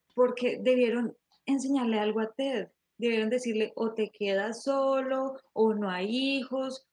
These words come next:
o definitivamente Robin no". Porque es que uno no puede empezar una serie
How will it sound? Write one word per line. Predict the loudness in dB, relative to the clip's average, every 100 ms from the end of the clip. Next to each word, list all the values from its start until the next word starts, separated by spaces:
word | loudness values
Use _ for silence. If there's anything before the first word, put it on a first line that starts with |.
| -4
o | 0
definitivamente | 2 0 -2 -2 -2 -2 -2 -4 0
Robin | 0 2 0 0
no". | -2 -2 -4 -10 _ _ _
Porque | -4 -4 -4
es | -6
que | -4 -4
uno | -2 -2
no | -4
puede | -2 -4
empezar | -4 -4 -4 -2 -4
una | -4 -6
serie | -2 0 2 0 -2